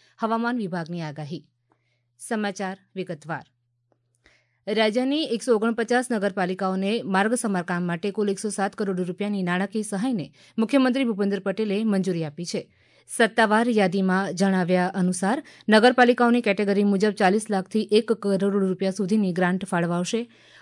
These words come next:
અ વર્ગની સાડત્રીસ નગરપાલિકાઓને પ્રત્યેકને એક કરોડ પ્રમાણે કુલ સાડત્રીસ કરોડ, બ વર્ગની ચોત્રીસ નગરપાલિકાઓને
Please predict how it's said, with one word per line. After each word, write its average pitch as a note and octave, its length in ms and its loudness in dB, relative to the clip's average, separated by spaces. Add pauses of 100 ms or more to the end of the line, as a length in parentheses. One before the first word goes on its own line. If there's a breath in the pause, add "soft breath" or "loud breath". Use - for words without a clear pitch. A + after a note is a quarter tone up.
(120 soft breath)
અ G#3 140 10
વર્ગની A#3 440 6
સાડત્રીસ G#3+ 460 2
નગરપાલિકાઓને F#3+ 760 0
પ્રત્યેકને F#3+ 560 -2
એક F#3+ 180 -2
કરોડ F#3+ 220 2
પ્રમાણે F3+ 500 0 (240 loud breath)
કુલ A#3+ 160 6
સાડત્રીસ G#3+ 480 4
કરોડ, B3+ 260 4 (160)
બ F#3+ 120 4
વર્ગની G#3 840 4 (100)
ચોત્રીસ G3+ 380 2
નગરપાલિકાઓને F#3+ 840 0